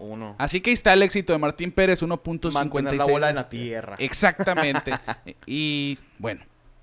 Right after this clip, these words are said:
Speaker 2: fue el prospecto más importante de Texas, como decíamos. Tuvo bastante emoción en los Rangers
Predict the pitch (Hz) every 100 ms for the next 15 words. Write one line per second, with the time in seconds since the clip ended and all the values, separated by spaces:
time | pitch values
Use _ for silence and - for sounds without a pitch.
0 | _ _ _ _ - - 170 175 - 165
1 | - 160 156 151 127 - 135 120 104 120
2 | 123 120 117 104 98 - 131 156 165 156
3 | - - 135 135 127 113 131 135 135 127
4 | - 123 135 123 101 135 170 180 185